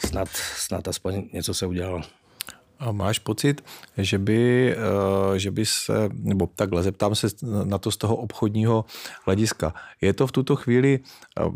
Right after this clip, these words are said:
Speaker 2: protože ty jsi, eh, vydání nezůstalo pouze u toho souborného díla, ale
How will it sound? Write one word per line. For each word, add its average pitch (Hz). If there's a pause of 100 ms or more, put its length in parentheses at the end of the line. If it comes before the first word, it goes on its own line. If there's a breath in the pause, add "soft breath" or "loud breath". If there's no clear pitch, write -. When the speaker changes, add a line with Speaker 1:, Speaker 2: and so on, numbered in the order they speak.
(240)
Speaker 2:
protože 95
ty -
jsi, -
eh, 110
vydání 107
nezůstalo 107
pouze 104
u 107
toho 110
souborného 101
díla, 110
ale 104